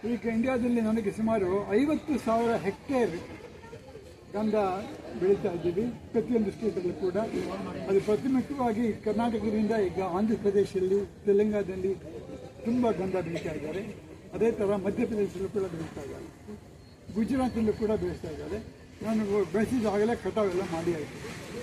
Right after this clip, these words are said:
ಈಗ ಇನ್ನೊಂದು ಏನಾಗಿದೆ ಅಂತಂದರೆ, ಈಗ ಗಂಧದ ಉತ್ಪನ್ನ ಭಾಳ ಕಮ್ಮಿ ಆಗಿಬಿಟ್ಟಿದೆ. ಈ ಆಸ್ಟ್ರೇಲಿಯಾದಲ್ಲಿಂದ ಗಂಧ ನಮಗೆ ಬರ್ತಾ ಇತ್ತು. ಈಗ ಆಸ್ಟ್ರೇಲಿಯಾ ಕಂಪನಿ ಎರಡು ದೊಡ್ಡ ಕಂಪನಿಗಳು ಮುಚ್ಚೋದು, ಮಿಸ್‌ಮ್ಯಾನೇಜ್‌ಮೆಂಟ್ ಮಾಡಿಬಿಟ್ಟು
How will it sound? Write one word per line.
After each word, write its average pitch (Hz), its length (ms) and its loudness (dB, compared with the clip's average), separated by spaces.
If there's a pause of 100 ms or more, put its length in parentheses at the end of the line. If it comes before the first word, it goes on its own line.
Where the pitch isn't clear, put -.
(1400)
ಈಗ 220 160 2
ಇನ್ನೊಂದು 254 380 4
ಏನಾಗಿದೆ 233 380 2
ಅಂತಂದರೆ, 214 600 0
ಈಗ 202 340 0
ಗಂಧದ 208 600 0
ಉತ್ಪನ್ನ 226 360 0
ಭಾಳ 185 220 -2
ಕಮ್ಮಿ 196 320 0
ಆಗಿಬಿಟ್ಟಿದೆ. - 720 -8 (680)
ಈ 392 180 0
ಆಸ್ಟ್ರೇಲಿಯಾದಲ್ಲಿಂದ 240 880 2
ಗಂಧ 190 320 0
ನಮಗೆ 190 380 0
ಬರ್ತಾ 175 280 -2
ಇತ್ತು. 160 560 -4 (640)
ಈಗ 208 100 0
ಆಸ್ಟ್ರೇಲಿಯಾ 247 440 2
ಕಂಪನಿ 226 400 0
ಎರಡು 226 500 4 (280)
ದೊಡ್ಡ 202 220 4
ಕಂಪನಿಗಳು 196 720 2
ಮುಚ್ಚೋದು, - 640 2 (1400)
ಮಿಸ್‌ಮ್ಯಾನೇಜ್‌ಮೆಂಟ್ 220 720 0
ಮಾಡಿಬಿಟ್ಟು 185 560 -2